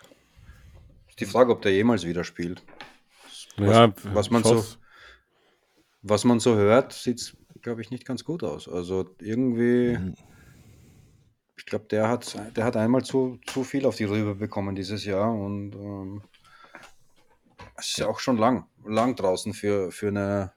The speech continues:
Speaker 1: für eine Concussion. Also,
Speaker 3: Ja.
Speaker 1: ich wünsche es ihm natürlich, ähm, aber irgendwie so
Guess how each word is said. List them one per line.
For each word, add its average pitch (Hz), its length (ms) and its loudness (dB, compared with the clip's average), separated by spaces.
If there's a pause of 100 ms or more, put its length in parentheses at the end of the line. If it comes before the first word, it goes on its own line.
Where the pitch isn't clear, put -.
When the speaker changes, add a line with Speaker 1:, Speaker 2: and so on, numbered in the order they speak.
Speaker 1:
für - 160 -10
eine 101 100 -4
Concussion. 98 540 -6 (2000)
Also, 101 280 -4
Speaker 3:
Ja. 98 240 0 (180)
Speaker 1:
ich 117 160 2
wünsche 170 220 10
es - 80 4
ihm 107 100 2
natürlich, 98 460 0 (160)
ähm, 107 260 -8
aber 107 380 0
irgendwie 120 480 2
so 113 220 -4